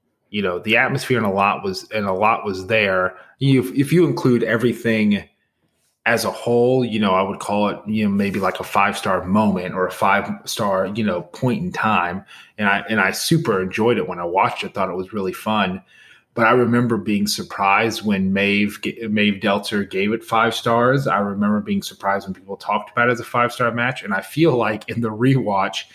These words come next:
I was justified because there were, there were so many things that took me out of the match.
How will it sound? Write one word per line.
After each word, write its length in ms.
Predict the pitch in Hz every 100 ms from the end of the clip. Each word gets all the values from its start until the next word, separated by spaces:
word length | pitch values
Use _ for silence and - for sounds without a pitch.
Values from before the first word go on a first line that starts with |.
| - - -
I 80 | 123
was 180 | 120 -
justified 800 | 139 139 - 110 - 85 82 - _
because 460 | 101 107 110 107 104
there 180 | 117 107
were, 540 | 101 101 101 98 95 - _ _ _ _
there 100 | 127
were 80 | 127
so 200 | 120 147
many 100 | 147
things 220 | 139 127
that 220 | 110 -
took 340 | - 127 - -
me 320 | 113 107 104
out 240 | 107 104 120
of 140 | 123
the 80 | 139
match. 500 | 135 131 135 -